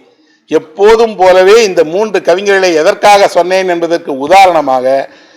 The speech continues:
நேரடியாக இந்த மூன்று பேருடைய சிறப்புகளுக்கும் ஒரே ஆள் சொந்தக்காரராக இருப்பார் என்றால் அது இங்கே யார் என்றால் கலைவாணர் அவர்கள்தான் என்று சொல்லி,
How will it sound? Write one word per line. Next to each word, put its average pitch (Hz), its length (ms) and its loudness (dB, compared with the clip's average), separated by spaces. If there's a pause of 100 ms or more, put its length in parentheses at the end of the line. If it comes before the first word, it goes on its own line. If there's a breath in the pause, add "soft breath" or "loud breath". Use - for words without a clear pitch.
(180 soft breath)
நேரடியாக 220 680 4
இந்த 208 220 -2
மூன்று 214 360 -4
பேருடைய 190 480 -2
சிறப்புகளுக்கும் 196 920 -4 (400 soft breath)
ஒரே 208 280 4 (160)
ஆள் 202 260 4
சொந்தக்காரராக 190 760 2
இருப்பார் 175 420 -2
என்றால் 180 300 2
அது 160 200 2 (100)
இங்கே 170 340 -4
யார் 170 320 2
என்றால் 151 380 0 (400 soft breath)
கலைவாணர் 226 640 4
அவர்கள்தான் 185 540 2
என்று 170 200 -4
சொல்லி, 147 360 -4